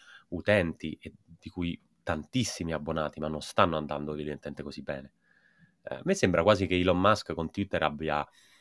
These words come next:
definito un po' la strada del, da un lato, ed è brutto, i licenziamenti, e dall'altro, quindi,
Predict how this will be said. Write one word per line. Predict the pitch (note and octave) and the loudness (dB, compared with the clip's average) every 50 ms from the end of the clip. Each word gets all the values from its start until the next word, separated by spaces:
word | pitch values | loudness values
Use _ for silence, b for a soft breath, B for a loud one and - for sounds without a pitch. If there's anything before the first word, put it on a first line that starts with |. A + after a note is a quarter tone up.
| b b b b | b b b b
definito | - F2+ E2+ - - F#2 F2 F2 - F2 | -8 -6 -6 -4 -4 -4 -4 -2 -2 -2
un | E2 D#2 | -4 0
po' | - - F2+ | 2 4 4
la | E2+ E2 | 4 2
strada | - - - F#2 E2+ E2+ E2 D#2+ D#2+ D#2 | -2 -4 0 2 4 4 4 4 2 0
del, | D#2+ E2 D#2 D2+ D2+ D2 D2 C#2+ C2+ - | 0 0 -2 -2 -2 -4 -4 -4 -6 -8
da | D#2+ D#2+ - - - - F2 E2+ F2 F2 | -10 -16 -18 -20 -20 -18 -6 -2 0 2
un | F2 F#2 | 4 6
lato, | G#2 B2+ D3+ D3 - F#2+ E2+ - - _ _ _ | 6 6 6 4 2 0 0 0 -4 _ _ _
ed | - F#2 D#2+ E2 | -6 -4 -2 -2
è | |
brutto, | D2+ D2 - G#2 C3 - - - G2+ F#2 - - | -2 0 0 0 0 0 0 0 -2 -2 -2 -2
i | F2 | -6
licenziamenti, | E2 D#2 - - D#2 - - - D#2 D2+ C#2+ C#2 C#2 - - D2+ - _ _ _ _ _ _ _ _ _ | -6 -4 -4 -6 -6 -6 -6 -6 -4 -6 -6 -10 -12 -16 -16 -18 -18 _ _ _ _ _ _ _ _ _
e | _ - G2 | _ -6 0
dall'altro, | F#2+ G#2 A#2+ B2+ A#2 G#2+ A2 A2+ A2 - - B2 C3 C3 - | 4 6 6 8 8 6 4 2 0 0 0 0 0 0 -2
quindi, | _ - E2 D#2 C2+ - | _ -4 -4 -4 -4 -8